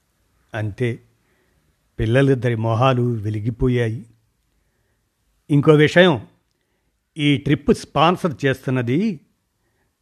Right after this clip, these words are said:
మీ తాత. "అవునా?" అన్నట్టు చూశారు ఇద్దరు.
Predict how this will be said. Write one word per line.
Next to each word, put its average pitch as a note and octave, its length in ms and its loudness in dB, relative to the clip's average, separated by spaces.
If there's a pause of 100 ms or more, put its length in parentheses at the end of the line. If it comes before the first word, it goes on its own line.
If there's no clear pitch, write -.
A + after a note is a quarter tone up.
మీ A2+ 500 -4
తాత. B2+ 500 0 (1800)
"అవునా?" C3+ 480 2 (280)
అన్నట్టు A#2+ 380 -8 (140)
చూశారు C3 400 -8 (200)
ఇద్దరు. A2 400 -6